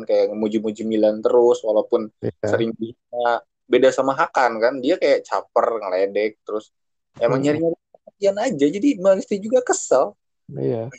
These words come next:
Speaker 2: karena ya lu sekarang kita dari sisi fans tuh kan bukan, bukan masalah duit ya. Kalau dia mereka agen pasti duit. Kita kan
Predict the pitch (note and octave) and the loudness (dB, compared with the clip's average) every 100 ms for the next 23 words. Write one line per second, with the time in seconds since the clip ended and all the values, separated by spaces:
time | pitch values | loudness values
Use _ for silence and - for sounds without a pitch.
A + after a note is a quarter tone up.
0 | _ _ B2+ D#3 E3+ - _ - A#2+ G#2+ | _ _ -4 -2 -2 -6 _ -2 2 2
1 | A2 D3 D3 - - A#2 C3 C#3+ D#3 D#3+ | 4 4 2 -2 -8 -6 -4 -4 -2 -2
2 | D3 C#3 G#2 G2+ - G#2+ A#2 G2+ C3+ _ | -2 0 2 0 -4 -6 -6 -8 -10 _
3 | _ _ _ _ _ _ - A#2 B2+ - | _ _ _ _ _ _ -2 -2 -2 -6
4 | C#3 C#3+ C#3 A#2+ - G#2+ G#2 G2+ _ _ | -4 -2 -2 -2 -2 -4 -6 -12 _ _
5 | _ A2+ - G#2+ G#2 G#2+ - - A#2 A2 | _ -8 -4 -4 -4 -8 -8 -6 -6 -8
6 | A#2 _ _ C3+ A#2 B2+ C3 - G#2+ G2+ | -12 _ _ -4 0 2 0 -2 -6 -4
7 | G#2 A2+ C#3+ C#3+ - C#3+ D3+ _ - G2+ | -2 -2 -4 -6 -4 -6 -6 _ -10 -6
8 | - D#3+ E3 A2 D3+ D#3 A#2+ A#2 - C3 | -2 -2 -2 -4 -4 -4 -4 -6 -8 -14
9 | D#3 F3 | -10 -10